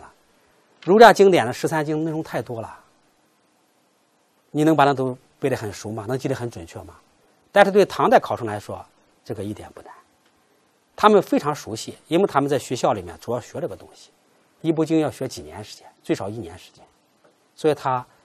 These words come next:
弄得很熟。所以这个铁经对他们来说是小菜一碟儿，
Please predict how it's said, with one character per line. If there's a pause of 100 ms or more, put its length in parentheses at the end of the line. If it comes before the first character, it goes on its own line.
(120)
弄
得
很
熟。 (1900)
所
以
这
个
铁
经
对
他
们
来
说
是
小
菜
一
碟
儿，